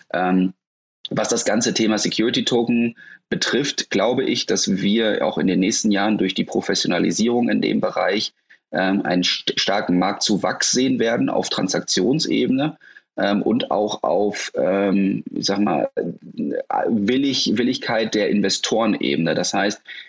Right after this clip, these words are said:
ähm, wir haben in den letzten zwei Jahren extrem viel auch mit unseren Investoren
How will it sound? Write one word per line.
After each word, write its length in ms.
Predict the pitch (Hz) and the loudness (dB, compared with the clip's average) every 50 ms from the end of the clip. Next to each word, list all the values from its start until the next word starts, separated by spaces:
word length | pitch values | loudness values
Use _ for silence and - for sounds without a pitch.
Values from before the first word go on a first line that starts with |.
| _ _ _ | _ _ _
ähm, 460 | - 98 104 101 98 98 98 95 - - | -2 0 0 2 2 2 2 2 0 0
wir 160 | - 95 104 | 0 0 2
haben 100 | 110 127 | 2 2
in 60 | 131 | 2
den 100 | 120 104 | 2 2
letzten 400 | 95 104 117 - - - - 127 | 0 0 0 -2 -2 0 -2 -2
zwei 260 | - - - 110 104 98 | -2 0 0 0 2 2
Jahren 460 | 95 92 90 90 104 117 127 110 - | 2 2 2 2 2 0 0 0 -2
extrem 540 | - - - - - - 113 104 117 127 127 | -2 -4 -2 -4 0 0 0 2 2 0 0
viel 420 | - - - 104 107 120 120 110 | -2 -2 0 2 2 2 2 2
auch 180 | - - - - | 0 0 0 0
mit 140 | 101 87 | -2 0
unseren 280 | - - 98 95 92 78 | 0 0 0 0 0 0
Investoren 840 | - - 101 90 90 - - - - 98 98 101 104 104 101 104 101 | 0 0 0 0 0 0 -2 -2 0 2 2 2 2 2 2 0 -2